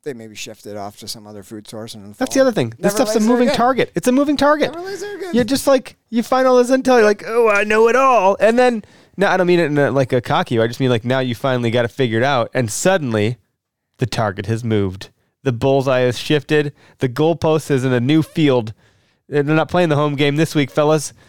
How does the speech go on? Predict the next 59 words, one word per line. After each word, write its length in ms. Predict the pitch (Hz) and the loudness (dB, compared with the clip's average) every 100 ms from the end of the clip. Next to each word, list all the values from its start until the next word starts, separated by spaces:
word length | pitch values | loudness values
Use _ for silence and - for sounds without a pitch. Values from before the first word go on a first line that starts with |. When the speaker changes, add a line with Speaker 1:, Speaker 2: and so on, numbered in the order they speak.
| _ _ | _ _
Speaker 2:
They're 120 | - 175 | -4 -2
playing 260 | - 175 | 0 0
the 60 | 180 | 2
away 280 | 190 160 131 | 4 4 2
game. 340 | 117 104 101 95 | 0 -2 -4 -8
Speaker 1:
Yep. 200 | 135 - | -6 0
Speaker 2:
And 80 | |
that's 160 | 165 180 | 0 0
in 80 | 139 | -2
a 60 | |
different 400 | 113 160 185 170 | 0 0 0 -2
damn 300 | 147 151 160 | 0 0 0
county. 400 | 147 - 139 107 | -4 -2 -2 -2
Speaker 1:
You 60 | 95 | -4
didn't 260 | 196 196 202 | -6 -10 -10
get 240 | 180 - | -10 -8
the 80 | 196 | -10
memo. 420 | 175 135 131 170 | -10 -12 -12 -10
<laughs> 40 | - - - - - _ | -8 -10 -16 -20 -20 _
Speaker 2:
Yeah. 460 | 143 180 196 120 95 - _ _ _ - | -4 0 0 0 -4 -10 _ _ _ -8
This 180 | 160 208 | -2 0
is 120 | 175 | 0
what 220 | 196 - | -2 -2
the, 200 | 143 160 - | -2 -2 0
the, 320 | 143 139 127 | 0 0 0
the 160 | 135 131 | -2 -4
constant 680 | - - 156 180 - 160 131 | -4 -6 -4 -4 -4 -6 -4
solving 520 | - 127 139 143 127 | -4 0 0 0 -2
of 120 | 113 | -4
the 80 | 107 | -6
puzzle. 480 | - 131 120 101 104 | -4 -4 -4 -6 -6
When 120 | 107 107 | -2 -2
my 40 | |
wife 240 | 104 123 | -2 -4
is 140 | 110 104 | -4 -6
like, 280 | 95 92 - - | -4 -6 -10 -20
"How 200 | 127 - 190 | -14 -8 -6
do 60 | |
you, 220 | 214 214 | -4 -6
what 300 | 185 110 160 | -6 -4 -2
is 140 | 214 190 | -2 -6
the 80 | 151 | -6
deal? 260 | 139 185 | -2 0
Like, 220 | 104 98 - _ _ - | -2 -4 -12 _ _ -20
it's 160 | - | -12
a 60 | 123 | -10
challenge? 560 | - - 135 180 190 151 | -8 -8 -6 -4 -4 -6
Like, 100 | 117 | -4
what 40 | |
are 20 | 156 | -4
you 60 | |
doing?" 120 | 175 | -2
I'm 60 | 147 | -2
like, 160 | 131 139 | -4 -4
"No, 220 | 180 190 | -4 -4
it's 160 | 110 | -4
a, 140 | 127 123 | -4 -4
it's 140 | 120 | -4
a" 80 | 127 | -6